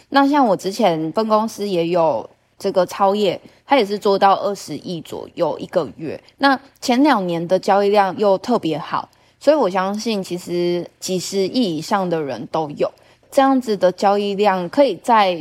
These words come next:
大概排在三分之一前面，所以这样应该可以算是超业的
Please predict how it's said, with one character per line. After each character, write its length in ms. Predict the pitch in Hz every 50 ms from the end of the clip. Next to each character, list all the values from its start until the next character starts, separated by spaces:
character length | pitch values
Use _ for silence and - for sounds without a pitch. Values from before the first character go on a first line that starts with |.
| - -
大 120 | - 233
概 100 | 240 240 233
排 260 | - - - - -
在 160 | 233 - 185 190
三 160 | 196 185 180
分 100 | 175 170
之 120 | - - 165
一 100 | 160 160
前 240 | - - - 139 98 -
面， 220 | - 165 135 -
所 140 | - - 202
以 180 | 220 226 208 - - - _ _ _ _ -
这 140 | - 339
样 100 | 320 320
应 120 | 311 311 294
该 160 | 277 269 277
可 280 | - - - 226 196 208
以 160 | 202 170 131
算 440 | - - - - 220 190 165 170 175
是 600 | - - - 208 202 180 170 165 160 160 - - - _
超 340 | - - - 190 180 175 175
业 340 | - - 185 170 135 90 - _ _ _ _ -
的 360 | 190 185 170 160 156 127 123